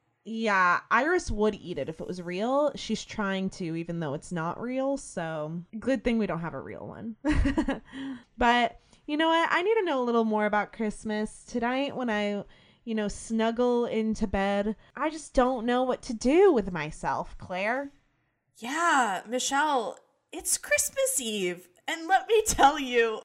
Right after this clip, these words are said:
Speaker 2: it's Christmas Eve, and a lot of our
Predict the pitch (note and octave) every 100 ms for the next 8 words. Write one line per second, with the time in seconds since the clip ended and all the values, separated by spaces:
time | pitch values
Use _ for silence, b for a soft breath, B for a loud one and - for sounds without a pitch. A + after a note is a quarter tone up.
0 | - D#4 A#4 - - G#4+ G#4 - G4 G4
1 | - A#3 A#3 A#3+ A#3 A#3 A3 G#3 G3 G3
2 | G3 G3 - A#3 B3 D4 F#4 F4+ E4+ E4+